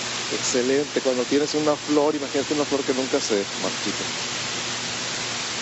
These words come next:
Algo vivo, pero que no se marchita. Algo vivo, pero que no se marchita. Algo vivo,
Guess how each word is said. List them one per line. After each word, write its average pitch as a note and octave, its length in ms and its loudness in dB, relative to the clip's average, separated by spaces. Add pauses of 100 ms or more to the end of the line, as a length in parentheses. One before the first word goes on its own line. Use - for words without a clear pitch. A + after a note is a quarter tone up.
(680)
Algo B2+ 240 4 (360)
vivo, C#3+ 460 2
pero B2 240 2
que A#2+ 80 2
no A#2 240 2
se B2+ 120 -2
marchita. G#2 520 0 (300)
Algo B2+ 260 2 (100)
vivo, D#3 380 4 (100)
pero A#2+ 220 2
que A2+ 120 0
no A#2 220 0
se C3 200 0
marchita. G#2+ 600 -2 (1300)
Algo C3 320 0
vivo, C3 320 2